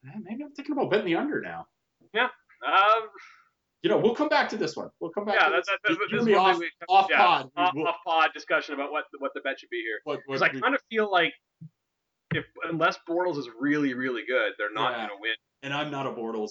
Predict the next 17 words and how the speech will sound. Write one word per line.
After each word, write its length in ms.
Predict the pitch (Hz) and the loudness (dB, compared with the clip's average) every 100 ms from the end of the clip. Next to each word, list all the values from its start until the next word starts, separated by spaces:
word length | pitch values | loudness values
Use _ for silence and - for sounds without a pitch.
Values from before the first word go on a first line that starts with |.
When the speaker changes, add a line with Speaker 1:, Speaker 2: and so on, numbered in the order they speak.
| - | -8
Speaker 1:
guy. 360 | 104 104 104 104 _ _ - | -10 -8 -8 -12 _ _ -14
Uh, 320 | 104 107 107 107 _ _ | -10 -8 -8 -10 _ _
never 220 | 113 110 104 | -10 -10 -8
have 300 | 101 101 - | -6 -8 -6
been. 320 | 113 110 107 _ - | -4 -4 -6 _ -4
Thought 180 | 110 | -2
he 60 | 101 | -2
was, 280 | 98 92 - | -4 -8 -6
uh, 480 | 107 104 101 98 95 92 _ _ _ _ _ _ _ _ _ - 403 - _ _ _ _ 302 | -6 -4 -4 -4 -6 -12 _ _ _ _ _ _ _ _ _ -10 -10 -12 _ _ _ _ -6
what's 180 | - 107 | -4 -2
his 120 | 104 | -4
face, 180 | - 101 | -2 2
Speaker 2:
Well 100 | 139 | 2
Speaker 1:
two 120 | 120 110 _ | 2 -4 _
point 120 | 98 | -10
oh. 220 | 95 98 95 - - | -4 -4 -4 -12 -8
Uh, 460 | 95 95 92 90 | -6 -2 -2 -2